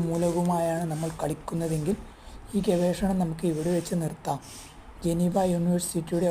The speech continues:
ഓഫർ സ്വീകരിച്ച് രക്ഷപ്പെടാം. പിയർ, പിയർ, ഞാൻ പറയുന്നത് കേൾക്കൂ, ഞാൻ പറയുന്നത് കേൾക്കൂ, എന്നിട്ട്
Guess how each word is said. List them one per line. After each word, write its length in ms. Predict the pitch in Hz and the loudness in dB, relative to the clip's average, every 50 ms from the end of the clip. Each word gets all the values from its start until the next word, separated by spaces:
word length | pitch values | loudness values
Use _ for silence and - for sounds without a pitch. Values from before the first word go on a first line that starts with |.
| 165 165 | 2 2
ഓഫർ 200 | 165 165 175 180 - | 0 0 -2 -4 -2
സ്വീകരിച്ച് 460 | - 170 160 165 160 160 - 190 160 160 | -2 0 0 0 0 0 -2 -2 -2 -2
രക്ഷപ്പെടാം. 480 | 156 - 175 - - 156 151 143 139 - - - - - - - - - - - - - - - - - | -2 -4 -6 -2 -2 0 0 0 -2 -4 -12 -18 -18 -16 -14 -14 -14 -16 -16 -18 -16 -16 -16 -12 -4 0
പിയർ, 320 | 208 196 202 202 202 254 - - | 2 4 4 4 4 2 -2 0
പിയർ, 220 | 208 185 170 151 151 - - - - - 190 | 0 2 2 0 -2 -6 -14 -12 -6 -2 0
ഞാൻ 140 | 180 190 190 185 208 | 0 0 0 0 0
പറയുന്നത് 380 | 185 175 180 175 180 180 180 175 - | 2 2 2 2 2 2 0 0 0
കേൾക്കൂ, 340 | 165 156 156 - - 151 147 - - - - 180 | -2 -2 -2 -4 -6 -8 -8 -8 -10 -10 -6 -2
ഞാൻ 120 | 175 190 190 190 190 | -2 -2 -2 0 0
പറയുന്നത് 440 | 180 170 175 170 170 170 170 170 170 160 | 0 2 2 0 -2 -2 -2 -4 -4 -2
കേൾക്കൂ, 300 | 165 160 151 - - 151 143 - - - - - - - - | -2 -2 -2 -2 -2 -4 -8 -12 -14 -18 -18 -16 -12 -6 0
എന്നിട്ട് 280 | 185 185 196 190 - | 0 2 2 2 0